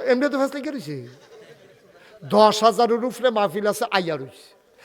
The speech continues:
সাতাইশ সাল পর্যন্ত মাহফিল, এটি নিয়ে আবার মাইসা মনে করে বেড়াগিরি দেখায়। না, না, কয়, "মাপ চাই, এমনি ঠেলার লগে আইয়া পড়ছে, থাক,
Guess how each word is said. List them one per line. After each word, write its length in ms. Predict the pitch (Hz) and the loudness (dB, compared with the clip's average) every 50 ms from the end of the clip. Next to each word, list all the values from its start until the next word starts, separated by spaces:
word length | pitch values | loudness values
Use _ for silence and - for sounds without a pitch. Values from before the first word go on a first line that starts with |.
| - - - | -20 -20 -14
সাতাইশ 520 | - - 175 180 - 247 254 233 - - | -4 -4 -4 0 2 4 2 2 2 0
সাল 160 | 233 233 208 | -2 -2 -2
পর্যন্ত 380 | 160 196 220 185 226 226 202 220 | -2 -4 -4 -2 -2 -4 -2 -2
মাহফিল, 340 | 196 180 175 170 - 196 - - - - - | -2 -2 -2 -2 -4 -8 -14 -14 -20 -16 -10
এটি 160 | - 170 190 208 | -8 -8 -6 -4
নিয়ে 120 | 208 208 | -2 -2
আবার 180 | 202 202 208 185 | -2 -2 -2 -4
মাইসা 260 | 185 185 139 175 185 | -4 -6 -4 -6 -4
মনে 180 | 190 196 208 | -4 -4 -4
করে 140 | 202 214 190 | -4 -4 -2
বেড়াগিরি 400 | 156 220 175 185 190 202 214 226 | -2 -2 -2 -2 -2 -4 -6 -4
দেখায়। 400 | 208 208 180 165 147 139 127 123 - - - - - - - - - | -4 -4 -2 -2 -4 -4 -6 -8 -14 -20 -20 -20 -20 -20 -20 -12 -6
না, 120 | 160 165 | -6 -6
না, 120 | 170 170 | -4 -6
কয়, 160 | - - 170 165 | -6 -6 -6 -4
"মাপ 200 | 160 165 160 - - - | -2 -4 -4 -4 -6 -6
চাই, 120 | 165 151 | -6 -6
এমনি 120 | 147 143 139 - | -6 -6 -10 -12
ঠেলার 220 | 143 143 143 143 | -10 -8 -8 -6
লগে 200 | 147 147 156 175 | -6 -6 -6 -6
আইয়া 180 | 175 160 151 139 | -6 -6 -6 -6
পড়ছে, 220 | 123 127 - - | -8 -10 -12 -12
থাক, 180 | 143 - 143 | -8 -8 -8